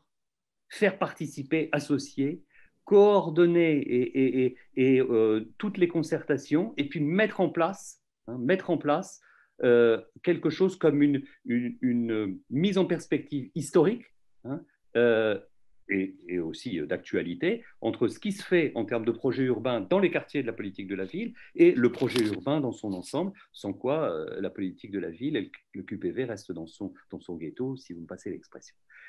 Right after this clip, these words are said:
Alors, les, les écueils, c'est souvent qu'il n'y a pas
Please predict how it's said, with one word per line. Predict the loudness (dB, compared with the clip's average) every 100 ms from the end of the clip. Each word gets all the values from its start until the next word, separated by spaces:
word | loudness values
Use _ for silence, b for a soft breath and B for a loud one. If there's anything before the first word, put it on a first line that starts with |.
| B B B -2
Alors, | 0 0 -8 _ _ _ _ _ 0
les, | 4 6 6 4
les | 4 4 4
écueils, | 2 2 2 0 -4 _
c'est | -10
souvent | -10 -6 0 2 2 -2 _ _ -6
qu'il | 0
n'y |
a |
pas | 0 0 -4